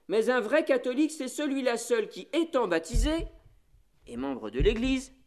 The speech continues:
s'efforce sérieusement d'arriver à la vie éternelle. Par conséquent,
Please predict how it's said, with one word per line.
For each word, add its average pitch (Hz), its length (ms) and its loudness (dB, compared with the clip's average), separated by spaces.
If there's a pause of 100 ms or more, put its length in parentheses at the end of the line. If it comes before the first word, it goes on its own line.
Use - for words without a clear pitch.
(560)
s'efforce 254 580 0
sérieusement 208 680 0
d'arriver 180 420 2
à 208 80 8
la 165 100 6
vie 214 140 0
éternelle. 202 600 2 (480)
Par 170 200 -2
conséquent, 180 560 0